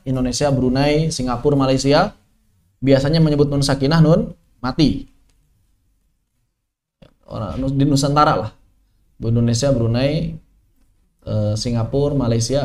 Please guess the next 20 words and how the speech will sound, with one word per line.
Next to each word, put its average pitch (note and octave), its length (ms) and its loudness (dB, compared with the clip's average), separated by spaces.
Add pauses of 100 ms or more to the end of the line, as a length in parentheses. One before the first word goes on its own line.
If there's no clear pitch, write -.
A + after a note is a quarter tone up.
biasanya B2+ 240 -2
nun A2+ 80 -2
mati A#2 240 -4
biasanya. G#2+ 280 -8 (840)
Nun G#3+ 240 4
mati G#3+ 240 4
bertemu G3 400 2
Hamzah. F3 560 0 (720)
Hamzah D3 320 0
kaget C3+ 400 0
ya G#2+ 160 -2
gitu G#2 140 -6 (100)
ya. - 20 -8 (540)
<laughs> C3 160 0 (1400)
Nun B2 160 -4
mati C3+ 160 0
bertemu C3 320 0
Hamzah, C3 320 0
Hamzah B2 240 -2
kaget. G#2+ 240 2